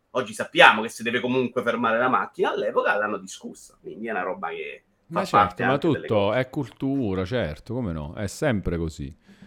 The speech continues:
Speaker 2: Vito, l'F T C
Speaker 1: Sì.
Speaker 2: blocca l'acquisizione della ditta Aversa da parte di Microsoft. Come la mettiamo?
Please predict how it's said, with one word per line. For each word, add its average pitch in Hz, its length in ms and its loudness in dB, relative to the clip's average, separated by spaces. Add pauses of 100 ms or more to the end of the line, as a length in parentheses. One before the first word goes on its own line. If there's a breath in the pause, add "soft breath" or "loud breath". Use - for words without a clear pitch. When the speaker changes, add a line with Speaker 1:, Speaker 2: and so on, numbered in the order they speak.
(460 soft breath)
Speaker 2:
Vito, 123 560 6 (260)
l'F 175 340 4
T 160 120 -4
C 117 180 -2
Speaker 1:
Sì. - 20 -2
Speaker 2:
blocca 139 440 2
l'acquisizione 127 760 -2
della 117 200 2
ditta 143 320 4
Aversa 104 480 2
da 107 120 2
parte 90 360 -2
di 95 100 -4
Microsoft. 82 1000 -6
Come 123 280 0
la 120 80 4
mettiamo? 87 640 -4